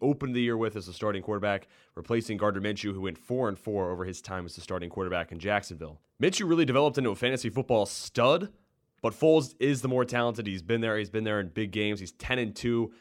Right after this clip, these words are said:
in November and December over the past couple of years when he was with the Eagles. So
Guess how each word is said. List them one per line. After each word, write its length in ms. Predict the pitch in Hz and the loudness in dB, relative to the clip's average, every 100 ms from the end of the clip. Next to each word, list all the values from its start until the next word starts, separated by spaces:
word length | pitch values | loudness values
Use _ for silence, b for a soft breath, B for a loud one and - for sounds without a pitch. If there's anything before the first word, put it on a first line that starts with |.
| B | B
in 60 | 87 | -12
November 380 | 85 104 110 107 | -4 -2 0 -2
and 80 | |
December 420 | 92 - 117 110 104 | -4 -4 -2 2 0
over 80 | |
the 80 | 90 | -2
past 320 | 90 104 104 | -4 -4 -4
couple 260 | - 110 107 | -4 -2 -2
of 120 | 95 | -2
years 240 | 98 104 95 | -2 -4 -4
when 100 | 90 | -8
he 40 | |
was 100 | 85 | -8
with 100 | 85 | -10
the 80 | 87 | -4
Eagles. 420 | 117 120 110 104 | -2 0 0 -2
So 300 | - 107 101 | 0 2 2